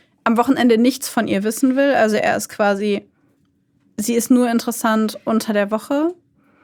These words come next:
Und, ähm, am Anfang will sie auch gar nicht mit ihm schlafen, sie will ihm nur nah sein und will ihn küssen.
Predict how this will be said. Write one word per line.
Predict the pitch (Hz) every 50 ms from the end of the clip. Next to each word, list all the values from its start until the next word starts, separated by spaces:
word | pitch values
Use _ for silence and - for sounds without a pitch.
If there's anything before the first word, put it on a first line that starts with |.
| _ _ _ _ _ _ _ _
Und, | 220 220 220 220 220 220 220 214 - - - -
ähm, | - 214 214 214 214 214 208 208 - _ -
am | 214 214
Anfang | - - 262 - 247 240
will | 226 254 269
sie | 247 247 -
auch | 220 -
gar | - 226 220 226
nicht | 233 240 -
mit | 233 208 208
ihm | 214 214
schlafen, | - - 220 240 247 - 226 214
sie | 208 214 208 202
will | 226 220 208 -
ihm | - 214 214 214 214 214
nur | 208 208 208 208
nah | 202 208 208 220 240 247
sein | 233 220 208 208 208 214 240 269 294 294 294 _ _ _ _ _
und | - 214 214 208
will | 214 208
ihn | 214 208
küssen. | - - 254 240 - 233 226 240 254 254